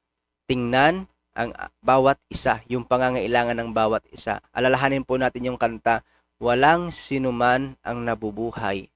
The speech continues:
para sa sarili lamang." Tayong lahat ay may pananagutan sa isa't isa. That's why, wag na tayong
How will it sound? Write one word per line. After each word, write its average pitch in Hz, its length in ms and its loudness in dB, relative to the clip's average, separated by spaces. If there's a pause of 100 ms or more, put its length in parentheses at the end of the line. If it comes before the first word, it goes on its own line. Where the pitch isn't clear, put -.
(400)
para 104 380 -2
sa - 160 -14
sarili 90 340 -14
lamang." 90 380 -10 (640)
Tayong 139 420 4
lahat 156 560 6 (240)
ay 127 160 -2
may 127 160 0
pananagutan 117 1200 0 (400)
sa - 300 -4
isa't 107 320 -8 (100)
isa. - 400 -8 (240)
That's - 240 -4
why, 123 320 4 (640)
wag 127 160 2
na 120 240 -2
tayong 131 720 2